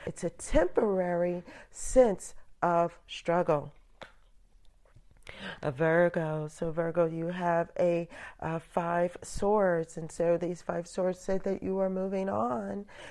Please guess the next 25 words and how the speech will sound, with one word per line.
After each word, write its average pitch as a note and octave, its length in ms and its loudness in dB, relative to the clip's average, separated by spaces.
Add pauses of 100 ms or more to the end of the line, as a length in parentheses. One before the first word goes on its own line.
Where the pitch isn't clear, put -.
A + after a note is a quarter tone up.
(180)
You're E3 120 -2
moving F3 400 -4
on G3+ 480 0
in G3+ 300 -2
a G#3 120 0
good G#3+ 280 -2
direction. A3 800 -2 (360)
And F3+ 160 -6
so F#3 220 -2
it F#3 140 -4
says G#3 320 -4
that G#3 260 -6
you're G#3+ 100 -4
looking G#3+ 520 -6
overseas C4 1120 -2
or F#3+ 320 -2 (260)
across C#4+ 460 -4
the - 160 -2
lands A3+ 600 -2
or G#3+ 300 2 (260)
at D#4+ 200 0
a A#3+ 120 2 (140)
distance G#3 640 2 (260)
for G3+ 600 2
relief. F3 720 -4